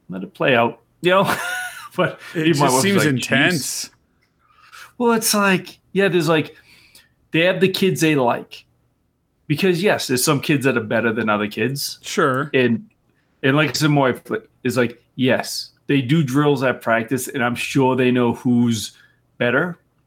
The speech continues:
Speaker 1: And, but, yeah, those kids, and the kids with the, the more alpha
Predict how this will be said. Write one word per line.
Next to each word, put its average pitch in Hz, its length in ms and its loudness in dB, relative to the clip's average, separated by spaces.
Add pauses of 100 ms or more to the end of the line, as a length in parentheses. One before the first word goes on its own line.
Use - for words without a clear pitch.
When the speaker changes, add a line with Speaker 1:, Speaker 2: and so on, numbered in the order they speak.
(840)
Speaker 1:
And, 113 520 2 (640)
but, 151 200 0
yeah, 131 140 2
those 143 260 0
kids, 139 560 -4 (320)
and 190 160 2
the 196 80 2
kids 190 280 -2
with 165 180 -2
the, 139 100 2
the 131 200 -2
more 135 300 2
alpha 117 600 0